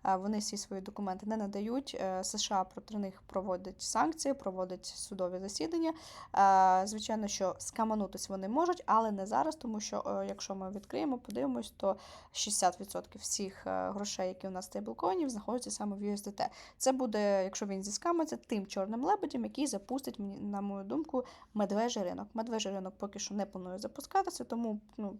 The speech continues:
півроку точно можете тримати все в U S D T,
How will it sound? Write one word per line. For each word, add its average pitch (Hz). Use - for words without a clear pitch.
півроку 262
точно 240
можете 208
тримати 208
все 208
в 190
U 196
S 190
D 180
T, 320